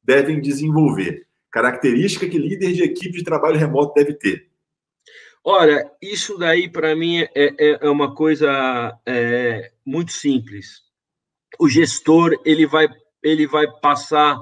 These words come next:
Speaker 2: a ter que ter o viés de gerenciar em cima de dados, em cima de evidências, em, não em cima de, ah, que eu acho bacana, não. Então,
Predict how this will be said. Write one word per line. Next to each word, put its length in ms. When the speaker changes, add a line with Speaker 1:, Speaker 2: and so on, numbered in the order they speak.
Speaker 2:
a 140
ter 200
que 180
ter 400
o 120
viés 760
de 140
gerenciar 920
em 140
cima 340
de 120
dados, 560
em 140
cima 320
de 120
evidências, 1080
em, 260
não 300
em 120
cima 480
de, 460
ah, 380
que 100
eu 120
acho 320
bacana, 800
não. 280
Então, 460